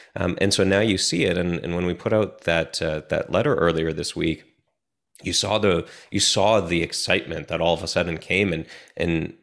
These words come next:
and it, it just, it felt like we, we finally, as a country,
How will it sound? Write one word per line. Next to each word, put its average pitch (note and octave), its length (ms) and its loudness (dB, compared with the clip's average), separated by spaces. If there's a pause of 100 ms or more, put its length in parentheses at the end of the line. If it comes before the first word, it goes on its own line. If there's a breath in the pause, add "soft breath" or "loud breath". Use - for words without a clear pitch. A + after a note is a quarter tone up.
(120)
and F2+ 360 -2
it, G2 220 -6
it B2+ 60 2
just, B2+ 200 0
it B2 100 -2
felt C#3+ 300 -2
like E3 200 2
we, C3 340 2
we G#2 100 -4
finally, A#2 520 2
as G2+ 120 0
a F#2+ 40 -8
country, F#2+ 680 -2